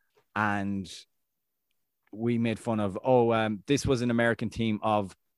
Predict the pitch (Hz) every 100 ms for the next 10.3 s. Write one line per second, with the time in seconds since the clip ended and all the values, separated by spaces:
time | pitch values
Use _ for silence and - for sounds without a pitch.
0 | _ _ _ _ _ 123 110 98 - 147
1 | 131 135 123 104 120 117 110 101 - 113
2 | 107 98 117 104 104 - 117 95 82 69
3 | - - - - 143 127 110 110 92 71
4 | 67 - _ _ _ _ _ _ 104 107
5 | 117 107 - _ _ 139 123 - 139 117
6 | 123 113 110 120 120 113 110 104 104 104
7 | 95 110 113 95 90 _ _ _ _ _
8 | _ _ _ 101 104 156 - 180 175 165
9 | 131 - 98 80 - 127 123 175 180 135
10 | 110 78